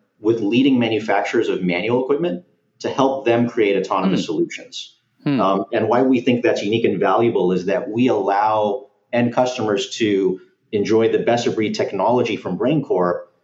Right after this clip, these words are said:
Speaker 1: but also the best of breed hardware, manufacturing, and support from our partners.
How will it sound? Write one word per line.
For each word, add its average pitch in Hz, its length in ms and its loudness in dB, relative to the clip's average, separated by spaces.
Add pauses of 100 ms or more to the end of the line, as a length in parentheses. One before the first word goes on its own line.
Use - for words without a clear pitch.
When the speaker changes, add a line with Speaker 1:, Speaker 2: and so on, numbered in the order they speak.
(120)
Speaker 1:
but 113 140 0
also 131 400 2
the 107 80 0
best 110 320 0
of 95 100 -2
breed 98 460 0 (160)
hardware, 117 600 2
manufacturing, 101 640 0
and 95 100 -2
support - 520 -2
from 90 140 -2
our 87 400 2 (260)
partners. - 640 -2